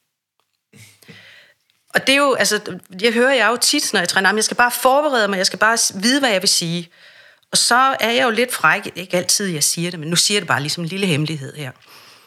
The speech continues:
Øhm, at på teatret, jeg tror, det var Stanislavski, som er en af de der store skuespilteoretikere,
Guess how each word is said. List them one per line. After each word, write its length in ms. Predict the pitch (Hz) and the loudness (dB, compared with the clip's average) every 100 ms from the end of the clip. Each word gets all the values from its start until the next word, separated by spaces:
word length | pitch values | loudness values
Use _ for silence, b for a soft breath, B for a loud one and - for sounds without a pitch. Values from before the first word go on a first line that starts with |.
| B - | B -2
Øhm, 540 | 165 156 147 147 139 - B B B - | 0 2 0 -2 -6 -14 B B B -4
at 380 | - 185 - - _ _ - | -2 0 -2 -4 _ _ -8
på 100 | - | -2
teatret, 760 | 196 233 214 202 190 143 120 127 _ _ _ _ - | -2 0 0 0 0 0 -2 -6 _ _ _ _ -6
jeg 100 | 156 | -2
tror, 180 | - 214 | 0 0
det 80 | 185 | 0
var 60 | |
Stanislavski, 840 | 175 190 170 160 - 151 175 - 180 | -2 0 0 0 0 0 0 -4 -4
som 260 | - 170 165 | -2 -2 0
er 160 | 160 | 0
en 260 | 156 196 175 | 0 0 -2
af 60 | 160 | -2
de 120 | 165 | -4
der 120 | 160 | -2
store 340 | 156 175 165 | 0 0 -2
skuespilteoretikere, 1300 | - - 190 - 180 - 170 143 156 - 160 151 143 | -2 -4 -8 -4 -2 0 0 0 -2 -4 -4 -2 -2